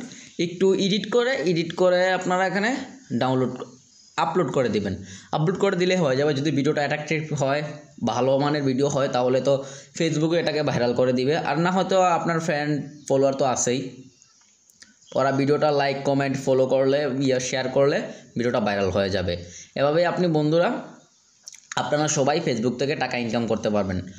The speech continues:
বর্তমানে Facebook থেকে টাকা ইনকাম করা অনেক সহজ বন্ধুরা, YouTube থেকে অনেক, অনেক সহজ। YouTube থেকে টাকা ইনকাম করা কিন্তু অনেক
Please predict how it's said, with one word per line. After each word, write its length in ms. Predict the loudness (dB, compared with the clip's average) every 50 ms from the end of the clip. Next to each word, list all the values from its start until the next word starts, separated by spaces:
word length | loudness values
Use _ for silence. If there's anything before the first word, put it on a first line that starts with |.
| -18 -20 -12 -4 -2
বর্তমানে 340 | -2 0 2 0 0 0 0
Facebook 380 | 0 0 0 0 0 -2 0 -2
থেকে 180 | -2 -2 -2
টাকা 180 | -2 -2 -2 -2
ইনকাম 280 | -2 0 0 0 2
করা 180 | 2 2 2 2
অনেক 300 | 2 2 0 0 0 -2
সহজ 320 | -2 -2 0 0 0 0
বন্ধুরা, 380 | 0 2 2 2 2 2 0 0
YouTube 400 | 2 2 0 0 0 -2 -6 -4
থেকে 200 | -6 -2 -2 0
অনেক, 340 | 0 0 0 0 0 0 2
অনেক 220 | 2 2 0 -2
সহজ। 240 | -2 -2 -2 -2 -2 -4 -8 -14 -18 -20 -14 -6 -2
YouTube 240 | 0 0 2 0 0
থেকে 140 | 0 -2 -2
টাকা 220 | -2 -2 -2 -2
ইনকাম 280 | -2 -2 0 0 0 0
করা 140 | 2 2 2
কিন্তু 220 | 0 0 2 0
অনেক 200 | 2 2 0 -2